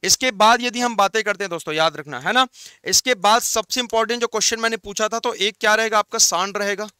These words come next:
यानी कि बुल रहेगा, फिर आप लोगों का घोड़ा रहेगा, दौड़ता हुआ, यानी कि हॉर्स रहेगा, फिर एक लोगों, आप लोगों का हाथी रहेगा, है ना, एलिफेंट रहेगा, और इसके बाद एक और शेर रहता है नीचे, याद रखना।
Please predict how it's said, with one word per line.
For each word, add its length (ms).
यानी 120
कि 120
बुल 240
रहेगा, 420
फिर 180
आप 200
लोगों 320
का 100
घोड़ा 380
रहेगा, 420
दौड़ता 360
हुआ, 160
यानी 200
कि 140
हॉर्स 320
रहेगा, 320
फिर 140
एक 140
लोगों, 280
आप 160
लोगों 200
का 140
हाथी 380
रहेगा, 380
है 60
ना, 140
एलिफेंट 400
रहेगा, 300
और 100
इसके 200
बाद 140
एक 140
और 220
शेर 240
रहता 260
है 100
नीचे, 300
याद 240
रखना। 280